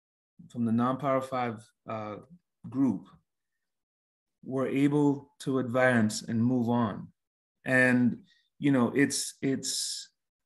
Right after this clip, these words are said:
you know, it's not, to me, it's, you know, we can s-, say it's an indictment on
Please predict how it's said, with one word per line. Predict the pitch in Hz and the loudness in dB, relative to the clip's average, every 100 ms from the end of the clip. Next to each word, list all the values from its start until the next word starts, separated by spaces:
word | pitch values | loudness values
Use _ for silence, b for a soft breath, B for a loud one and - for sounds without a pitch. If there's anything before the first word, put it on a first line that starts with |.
| _ _ _ - | _ _ _ -2
you | 143 | 2
know, | 120 | 2
it's | 113 147 | 2 0
not, | 151 135 - - | 0 -2 -6 -2
to | 147 | 4
me, | 165 226 226 220 - | 8 10 10 6 2
it's, | 143 - - | -6 -6 -12
you | 151 143 | -2 2
know, | 120 | 2
we | 120 147 | 4 2
can | 156 135 | 2 0
s-, | 120 - 92 - | -2 -10 -14 -14
say | - 151 | -2 2
it's | 143 143 | 2 2
an | 117 | 2
indictment | 110 107 123 127 127 123 | 2 4 4 2 0 0
on | 113 110 107 107 | 0 -2 -2 -4